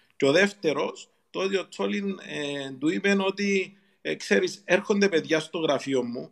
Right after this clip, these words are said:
και φοράνε τα παπούτσια σου, αλλά δεν σε έχουν δει ποτέ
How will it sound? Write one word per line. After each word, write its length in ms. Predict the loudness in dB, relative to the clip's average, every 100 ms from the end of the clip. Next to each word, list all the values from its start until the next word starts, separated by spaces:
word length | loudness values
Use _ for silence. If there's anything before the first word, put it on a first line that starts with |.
| _
και 120 | -2
φοράνε 340 | 2 2 2
τα 120 | 2 2
παπούτσια 520 | 2 0 -2 -2 -4
σου, 300 | -4 -10 -8
αλλά 520 | -6 -2 0 0 -2 -6
δεν 180 | -6
σε 160 | -4 -4
έχουν 200 | -4 -6
δει 100 | -6
ποτέ 520 | -2 0 2 0 0